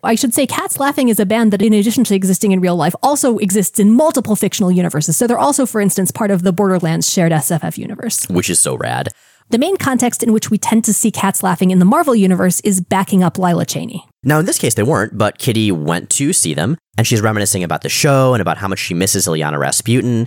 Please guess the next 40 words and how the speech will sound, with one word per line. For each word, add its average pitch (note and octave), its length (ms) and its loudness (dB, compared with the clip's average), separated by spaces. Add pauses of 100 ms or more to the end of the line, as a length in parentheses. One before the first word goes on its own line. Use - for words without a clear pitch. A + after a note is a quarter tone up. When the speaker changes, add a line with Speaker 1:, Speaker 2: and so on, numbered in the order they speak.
(140)
Speaker 1:
And A#3+ 120 0
how A3+ 140 -2
they G#3+ 140 2
are G3 60 0
the F#3 120 2
best F3 480 0
band F3+ 240 2
ever, E3+ 260 0
and E3+ 160 2
they're E3+ 120 2
so B3+ 340 0
cool, A#3+ 400 0
and G#3 160 0
Emma G3+ 180 2
Bull F#3+ 200 0
is F#3 120 0
one G3 120 2
of F3+ 80 0
her F3+ 100 -6
favorite F3+ 400 -2
writers, C4 600 2
and G#3+ 240 4
she A#3+ 180 2
is G#3+ 180 4
super G#3 400 0
excited, A#3+ 440 0
and A3 120 4
she - 200 0
is D4+ 100 2
the A#3 140 2
fan A3+ 220 2
who G#3 120 4
they F#3 120 2
all F3+ 180 4
know E3+ 160 4
by D#3 160 2
name D#3 180 -2
at D#3 80 -8
this - 160 -4
point. A#3 280 -6